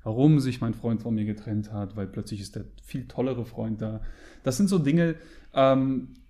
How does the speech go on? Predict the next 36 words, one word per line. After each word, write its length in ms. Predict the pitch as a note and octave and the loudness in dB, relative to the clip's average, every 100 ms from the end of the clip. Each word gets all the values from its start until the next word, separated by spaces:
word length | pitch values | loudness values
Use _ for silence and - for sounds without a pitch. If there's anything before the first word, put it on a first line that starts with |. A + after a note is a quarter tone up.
| - - | -18 -4
wir 140 | C#3+ | -2
verstehen 280 | D#3+ - E3+ | -2 -2 -2
erst 140 | D3+ | -2
im 100 | D3 | 0
Nachhinein, 520 | C3+ C3+ D3+ C3 A#2+ | 0 0 0 2 0
warum 180 | A#2 A#2 | 0 0
das 140 | A#2 A2+ | -2 -2
gut 140 | A#2+ | -4
für 100 | A#2+ | -4
uns 200 | G#2+ - | -6 -6
war. 200 | A#2 A#2 - - - - - | -10 -12 -18 -20 -20 -20 -6
Und 420 | C3 B2 B2 - - - - - - - - - - - - | 0 2 2 -2 -14 -20 -20 -20 -20 -20 -20 -20 -20 -12 -4
als 240 | C3 - | -4 -4
Tipp, 300 | - F#3+ - - - | -2 -2 -2 -18 -6
und 80 | B2+ | -2
das 180 | B2 B2 | -2 -4
ist, 340 | B2 - - | -8 -10 -10
wie 80 | B2+ | -6
gesagt, 220 | B2 C3+ | -6 -6
dieser 140 | B2 A2+ | -4 -2
Leitspruch, 380 | A#2+ - - A#2 | -2 -4 -6 -2
„Am 100 | A2+ | 0
Ende 160 | C#3 | 0
macht 180 | C3+ B2 | 0 -2
alles 260 | A#2+ A2+ - | -4 -6 -4
Sinn“, 320 | C3+ C#3 G#2 | -2 -2 -2
das 240 | G2+ G#2 - | -4 -10 -8
bedeutet 400 | A#2+ B2 B2 B2 | -4 -4 -4 -6
für 140 | - | -2
mich 260 | A#2+ B2 - | 0 -2 -6
einfach, 200 | B2 B2+ | -8 -6
dass 120 | A#2 | -6
ich 240 | A2+ - B2 | -8 -12 -10
dieses 280 | A#2 A2+ - | -8 -8 -8
tiefe 260 | D3+ D3+ | -8 -8
Vertrauen 760 | A#2+ A#2 - B2 B2+ A#2 G#2 | -8 -10 -6 -4 0 0 -2